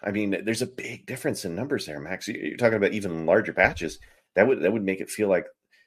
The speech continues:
you know, tens of thousands of them were changed.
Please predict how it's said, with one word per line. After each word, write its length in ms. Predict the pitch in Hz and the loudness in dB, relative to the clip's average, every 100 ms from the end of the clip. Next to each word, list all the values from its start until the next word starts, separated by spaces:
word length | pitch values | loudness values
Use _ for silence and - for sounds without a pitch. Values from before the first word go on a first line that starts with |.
| _ | _
you 80 | 95 | -6
know, 80 | 82 - | -6 -6
tens 500 | - 127 131 135 - | -4 0 2 0 -4
of 140 | - - _ _ _ - | -10 -16 _ _ _ -2
thousands 640 | 123 127 147 123 76 - | 0 6 6 4 -2 -4
of 100 | 80 | -4
them 140 | 78 76 | -4 -12
were 80 | 80 | -2
changed. 540 | - 131 277 - - | 0 2 -2 -8 -16